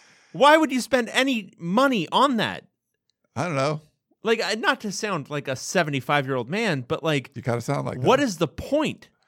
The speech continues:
Speaker 2: Like,
Speaker 1: It
Speaker 2: you're saving yourself nothing. Like, what, is the, is the goal just to do everything with your voice so you don't even have to move? Like, your thumbs?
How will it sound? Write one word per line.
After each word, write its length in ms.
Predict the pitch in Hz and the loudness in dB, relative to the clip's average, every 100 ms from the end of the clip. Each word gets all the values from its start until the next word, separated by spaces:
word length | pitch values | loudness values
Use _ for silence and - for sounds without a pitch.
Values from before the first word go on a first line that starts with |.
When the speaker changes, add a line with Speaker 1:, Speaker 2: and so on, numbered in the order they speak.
| _ _ _ _ - | _ _ _ _ 0
Speaker 2:
Like, 160 | 208 | 2
Speaker 1:
It 40 | 202 | 4
Speaker 2:
you're 100 | 254 | 2
saving 360 | - 277 294 269 | 0 0 0 -2
yourself 380 | 240 226 214 156 - | -4 0 -2 -4 -10
nothing. 680 | 127 156 220 226 92 57 - | 0 4 4 2 -8 -10 -12
Like, 320 | - 175 - - _ _ _ - - - - | -2 -2 -2 -12 _ _ _ -20 -20 -18 -10
what, 300 | 180 196 151 | 0 2 2
is 120 | 147 | -2
the, 180 | 196 175 | -4 -4
is 200 | 170 156 | -4 -2
the 80 | |
goal 220 | 170 220 254 | 0 0 0
just 200 | 214 - | -4 -6
to 80 | |
do 220 | 165 190 190 | -4 -2 0
everything 340 | 147 190 180 | 0 -2 -4
with 140 | 165 | -4
your 100 | 143 120 | -2 -4
voice 400 | 98 127 202 - | -4 -2 -2 -2
so 100 | 156 | -4
you 60 | |
don't 140 | 143 175 | -2 -2
even 140 | 175 | 0
have 120 | 180 | -2
to 80 | 175 | -2
move? 600 | 120 104 135 220 285 - _ _ | -6 0 0 0 -4 -10 _ _
Like, 140 | 110 117 | -6 -2
your 100 | 139 | -4
thumbs? 680 | - 156 180 254 285 - | 0 2 4 2 -4 -10